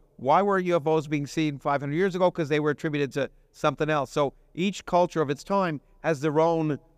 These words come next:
version of U F Os. And, you know, just like the fact that most people who believe in God be-, happen to believe the God that their parents believe in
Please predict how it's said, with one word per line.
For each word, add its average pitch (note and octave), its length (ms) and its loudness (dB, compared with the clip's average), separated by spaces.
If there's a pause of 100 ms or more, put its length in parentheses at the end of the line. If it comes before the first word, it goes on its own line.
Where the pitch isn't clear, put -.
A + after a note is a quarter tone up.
(400)
version D3 440 2
of B2 120 -2
U C#3+ 120 2
F C3+ 160 0
Os. B2+ 300 2
And, C#3 240 -6 (320)
you F#3+ 140 -2
know, D3+ 160 4
just F3+ 260 -2
like F3+ 200 0
the D#3 80 -4
fact D#3 320 0
that D3+ 100 -4
most C#3+ 420 -4 (1160)
people D3+ 240 -4
who C#3+ 80 0
believe C3 200 -4
in C3 80 -4
God C#3 280 2
be-, C3 160 -6
happen D3 260 -2
to C3 60 -4
believe C3 200 -4
the B2 60 -4
God C3 320 0
that C3 100 -6
their A#2 140 -6
parents C3+ 400 -4
believe A#2+ 320 -4
in A2 180 -4